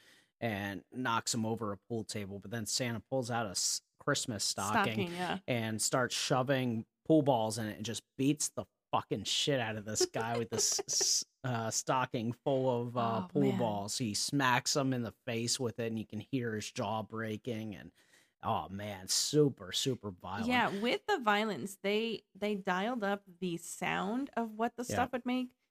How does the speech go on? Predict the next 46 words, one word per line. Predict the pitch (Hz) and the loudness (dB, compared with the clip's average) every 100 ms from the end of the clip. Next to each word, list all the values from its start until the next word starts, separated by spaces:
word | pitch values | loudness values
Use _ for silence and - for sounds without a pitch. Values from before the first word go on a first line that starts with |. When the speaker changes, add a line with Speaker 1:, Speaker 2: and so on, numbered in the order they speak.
| _ | _
Speaker 2:
So | - 240 | -4 0
not | 220 220 277 | 4 4 2
only | 285 285 | 0 0
are | 240 | 2
you | 185 | 2
getting | 170 185 208 160 | 2 2 2 2
the | 175 | -2
visual, | - 160 190 247 262 | -2 -2 0 -2 0
you're | 185 | -2
getting | 170 196 214 | -2 0 2
the | 190 - | 2 2
audio, | 156 175 208 233 - | 4 4 4 2 4
and | 202 | 4
the | 180 | 4
two | - 226 | 0 -2
of | 262 311 | 0 2
them | 247 | 0
put | 226 202 | 2 -2
together | 196 185 156 196 214 | -2 -2 0 0 0
at | 196 - | -2 -4
times | - 180 196 220 - | -2 0 2 0 -4
were | 190 185 190 185 - _ _ - | -6 2 4 2 -2 _ _ 0
phenomenal. | 196 180 175 185 180 - - | 2 4 6 6 4 -2 -2
The | 208 | 0
Speaker 1:
Yep. | 196 | 0
Speaker 2:
fact | 202 196 208 | 0 0 0
when | 220 220 | -2 0
he | 214 | 0
gets | 185 - - | -2 -6 -6
hit | 214 - - | -4 -4 -6
with | 214 | -8
the, | 185 _ 185 | -8 _ -2
um, | 180 170 170 175 _ _ | 0 0 -2 -6 _ _
pool | 254 254 | 0 2
balls | 254 262 269 | 2 2 0
and | - 190 | 0 0
you | 185 | 0
hear, | 196 196 | -2 0
like, | 190 - | -2 -2
the | 170 165 _ _ - | -4 -4 _ _ -6
crunching | - 196 208 220 | 4 4 6 4
Speaker 1:
Crunching | |
Speaker 2:
of | 196 | 4
Speaker 1:
the | |
Speaker 2:
bones. | 170 170 190 240 254 | 4 4 6 4 2
Speaker 1:
bones. | 214 - | -2 -6